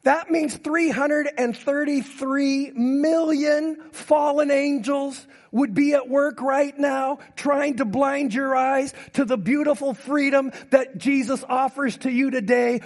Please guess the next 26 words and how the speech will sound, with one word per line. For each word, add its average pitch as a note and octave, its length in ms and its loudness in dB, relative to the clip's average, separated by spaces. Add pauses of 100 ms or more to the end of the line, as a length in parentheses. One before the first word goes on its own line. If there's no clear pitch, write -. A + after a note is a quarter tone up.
when C4 160 2
you B3 100 0
come A#3 220 0
into G#3+ 220 0
the G3+ 100 0
light. C#3 380 -4 (1300)
Amen. F3 520 0
I'm A#3 180 0
fired A#3+ 280 2
up. F#3 140 2
This C4 140 -4
is B3+ 40 -2
a B3 60 0
good A3 200 0
message. G#3 380 0
I'm A3 140 0
heavy A3 280 2
now. G3+ 280 0 (180)
I'm A3+ 160 4
gonna B3 160 0
get A3+ 160 0
lighter G#3+ 380 0
in G3+ 80 0
just G3+ 260 -2
a G3 60 -2
minute. F3 400 -4